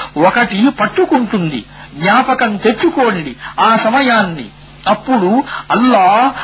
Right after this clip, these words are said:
ఆదు జాతి తరువాత మిమ్మల్ని దానికి వారసులుగా చేశాడు. మీకు భూమిపై ఉన్నతమైన స్థానాన్ని ప్రసాదించగా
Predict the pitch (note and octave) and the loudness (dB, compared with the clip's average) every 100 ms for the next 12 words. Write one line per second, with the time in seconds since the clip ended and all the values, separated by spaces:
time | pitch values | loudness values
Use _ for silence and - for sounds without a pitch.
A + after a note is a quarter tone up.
0 | - - F#3 B3+ D#4 C#4+ F#3+ F#3+ A#3+ C4 | -10 -2 2 2 2 0 2 2 2 2
1 | C4+ A#3 A3 G#3+ F#3+ F3+ F3+ E3+ G#3+ - | 0 0 0 2 2 2 2 0 0 -4
2 | - D3+ G#3+ C#4 C#4 A3+ G3 G#3+ C4+ F#3+ | -8 0 2 2 2 2 2 2 2 2
3 | G3+ C4 B3 G#3 A3 C#4 F#3+ A3+ E4 E4 | 2 4 2 2 2 2 2 2 2 2
4 | D#4 C4 A#3 G#3+ G#3+ F#3+ - E3 C3 G#2 | 2 2 2 2 2 0 2 0 -2 -6
5 | - - - - C#3 D#3 A#3 C4 G3+ G#3 | -18 -20 -20 -16 -6 0 2 2 0 -2
6 | D4 - - - B2+ G#3+ D#4 E4 D#4 C4 | -2 -6 -18 -14 0 2 4 2 0 2
7 | B3 A3+ B3+ D4 C#4 C4 B3 A#3 G#3+ F3 | 2 0 0 0 2 2 0 0 0 -4
8 | - F3+ G#3 A#3+ A3+ G#3 F#3+ - E3+ F#3+ | -4 0 2 2 2 0 -6 -4 -4 0
9 | A3+ A3+ A3+ G3+ G#3+ A3 B3+ | 0 2 0 0 0 2 2